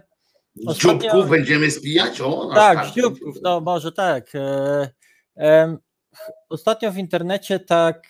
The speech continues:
Speaker 2: e, wielka jest zadyma o to, bo stacja Channel five angielska wypuściła chyba trzyodcinkowy, o ile się nie mylę,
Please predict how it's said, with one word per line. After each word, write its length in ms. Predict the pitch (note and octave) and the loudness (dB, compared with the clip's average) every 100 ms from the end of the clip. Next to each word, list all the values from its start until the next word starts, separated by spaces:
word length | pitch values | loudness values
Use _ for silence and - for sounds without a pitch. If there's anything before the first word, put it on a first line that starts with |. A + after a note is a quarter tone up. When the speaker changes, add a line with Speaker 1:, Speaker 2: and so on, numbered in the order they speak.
| - | -4
Speaker 2:
e, 580 | E3 D#3 D#3 D#3 D#3 D#3 | 2 4 4 6 4 2
wielka 320 | D3 F#3+ G3 | 2 -2 0
jest 160 | F#3 C#3+ | 0 2
zadyma 480 | D#3+ D3 F3+ E3+ D#3+ | 0 0 -2 0 2
o 120 | D#3+ | 2
to, 260 | E3 F#3 E3+ | 2 -2 0
bo 560 | E3+ E3+ E3+ E3+ D#3 | 0 2 2 0 -2
stacja 420 | D3+ - F3 - E3 - | -6 -2 -2 0 -4 -2
Channel 300 | F3+ E3+ D3+ | -2 -2 -4
five 760 | - E3 A#2 C#3+ D3+ - - | 0 0 2 -2 -4 -10 -8
angielska 640 | D#3 C#3+ D3 C#3+ D3 - D#3+ | -2 -2 -2 -4 -6 -4 -4
wypuściła 500 | D3+ D#3 - E3+ D#3 | -6 -12 -10 -6 -4
chyba 200 | D#3 D3+ | -2 -4
trzyodcinkowy, 880 | - A#3 A3+ G#3+ G#3 G#3+ G3+ G#3 G#3 _ _ _ _ _ _ _ | -2 -6 -4 -12 -2 0 2 0 -2 _ _ _ _ _ _ _
o 100 | - | 0
ile 180 | E3+ F3+ | 2 2
się 160 | F3 F#3 | -2 -2
nie 140 | F#3 | 0
mylę, 460 | F#3+ F#3+ F3+ F3+ | 0 2 4 4